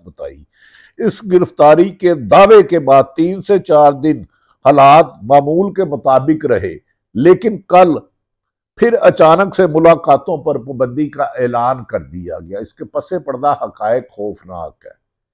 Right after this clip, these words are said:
इमरान खान एक अहम ऐलान करने वाले थे, बताने वाले थे कि फार्म पैंतालीस में जो बाईस आठ फरवरी को इलेक्शन हुआ, धांधली किसने करवाई, कौन कौन से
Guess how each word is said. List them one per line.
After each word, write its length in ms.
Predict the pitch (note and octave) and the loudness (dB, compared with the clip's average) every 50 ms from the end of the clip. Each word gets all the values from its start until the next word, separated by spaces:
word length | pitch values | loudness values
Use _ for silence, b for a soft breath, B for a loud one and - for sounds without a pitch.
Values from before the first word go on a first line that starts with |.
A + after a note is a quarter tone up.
| _ _ _ _ D#3 | _ _ _ _ -12
इमरान 400 | E3 E3 E3 D#3+ E3+ F3+ F#3 E3+ | -8 -4 -2 -2 0 0 -2 -2
खान 160 | D3 F#3+ F3+ | -4 -4 -4
एक 200 | F3 E3+ _ _ | -4 -6 _ _
अहम 280 | - D3 A#2+ E3 D#3 D3+ | -10 -8 -8 -8 -8 -6
ऐलान 340 | C#3+ A#2+ A2 G#2+ A2 G#2 F2+ | -6 -4 -4 -6 -8 -10 -12
करने 340 | - D#2+ D#2+ E2 F2 F2 | -16 -16 -16 -14 -16 -16
वाले 280 | D#2+ D#2 D#2+ E2+ - - | -14 -14 -14 -16 -16 -18
थे, 260 | _ _ _ _ _ _ _ _ _ _ _ _ _ _ _ _ _ _ _ _ _ _ | _ _ _ _ _ _ _ _ _ _ _ _ _ _ _ _ _ _ _ _ _ _
बताने 480 | F#2 B2+ - - C3 B2+ B2+ C3 D#3 D#3+ C#3 | -8 -8 -6 -4 -4 -4 -4 -4 -6 -8 -6
वाले 340 | A2+ B2 B2 B2 B2+ C3+ C3 | -4 -2 -2 -2 -2 -4 -6
थे 220 | - _ - A#2+ A#2 | -8 _ -10 -10 -10
कि 180 | A2+ _ D3+ C#3 | -10 _ -14 -14
फार्म 500 | B2+ _ _ A2 G2+ G2+ G#2+ A2 A2+ A2 A2 _ _ | -14 _ _ -8 -6 -6 -6 -8 -10 -12 _ _ _
पैंतालीस 680 | G#2+ G2+ F2+ E2+ _ - G2+ G#2+ A2+ A#2+ C3+ C3+ C3 _ F2 | -10 -10 -10 -14 _ -8 -6 -4 -4 -4 -8 -12 -12 _ _
में 220 | E2+ F#2+ G2+ G2 F#2 | -18 -16 -16 -14 -12
जो 380 | G#2+ G#2+ A2 A2+ _ - _ _ _ | -12 -12 -12 -14 _ -20 _ _ _
बाईस 320 | F#2+ G#2 B2+ C#3 A#2+ B2+ | -8 -8 -8 -8 -8 -10
आठ 320 | B2 A2 A2+ B2 A#2+ _ _ | -8 -8 -8 -8 -8 _ _
फरवरी 320 | A2 G#2 G2+ G2+ G#2 G#2+ | -16 -16 -12 -12 -12 -12
को 160 | G#2 - A2 | -12 -12 -10
इलेक्शन 340 | F#2+ F#2 F2 _ _ G#2+ G2+ | -10 -10 -12 _ _ -20 -20
हुआ, 340 | G2 F2+ E2+ D2+ D2+ F2 _ _ _ _ _ _ _ _ _ _ _ _ _ | -20 -20 -20 -18 -20 -20 _ _ _ _ _ _ _ _ _ _ _ _ _
धांधली 540 | F#2+ F2+ G#2 A#2+ A#2+ A#2 G#2+ A#2 B2 C#3 C3+ A#2+ | -12 -8 -8 -8 -8 -8 -10 -10 -10 -10 -10 -10
किसने 440 | _ _ C#3+ C3+ _ - D3 C#3+ C#3 | _ _ -14 -14 _ -14 -14 -14 -12
करवाई, 440 | _ D3+ B2+ A2 G#2 G#2 A2 B2 | _ -10 -8 -6 -6 -6 -6 -8
कौन 380 | B2+ B2+ _ - C3 C3 C#3 C3 | -10 _ _ -14 -14 -12 -14 -14
कौन 280 | A2+ _ A#2+ A#2 A#2 G#2+ | -16 _ -16 -16 -16 -16
से 180 | _ - A#2 | _ -12 -12